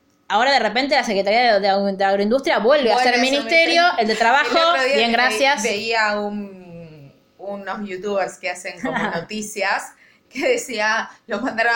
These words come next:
Speaker 2: a penitencia seis
Speaker 1: Claro,
Speaker 2: meses y vuelve".
Speaker 1: <laughs> y volvió. Eh, nosotros que tenemos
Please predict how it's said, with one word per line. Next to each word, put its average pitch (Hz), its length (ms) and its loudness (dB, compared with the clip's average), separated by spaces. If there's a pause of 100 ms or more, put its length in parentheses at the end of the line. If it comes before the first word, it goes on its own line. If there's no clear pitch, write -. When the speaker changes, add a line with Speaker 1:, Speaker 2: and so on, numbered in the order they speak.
Speaker 2:
a - 40 -10
penitencia 247 520 -2
seis 285 240 -2
Speaker 1:
Claro, 294 200 4
Speaker 2:
meses - 180 2
y 339 300 4
vuelve". 240 300 2
Speaker 1:
<laughs> - 0 -
y 233 40 2
volvió. 247 520 2 (540)
Eh, 190 960 0
nosotros 269 560 2
que 220 60 -6
tenemos 220 420 -2